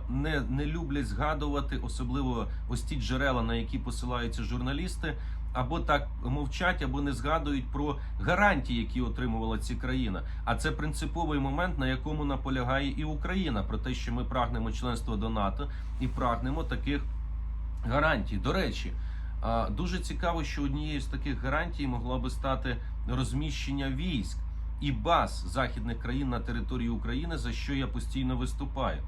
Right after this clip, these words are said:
А видання «Європейська правда» якраз зазначило, що декларація про сторічне партнерство, укладена між Україною та Великою Британією,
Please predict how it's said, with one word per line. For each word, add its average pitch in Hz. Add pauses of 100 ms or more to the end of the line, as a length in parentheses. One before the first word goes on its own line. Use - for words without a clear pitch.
(280)
А 107
видання 165
«Європейська 160
правда» 151
якраз 143
зазначило, 139
що 110 (260)
декларація 151
про 135
сторічне 127
партнерство, 120
укладена 110
між 113
Україною 117
та -
Великою 110
Британією, 156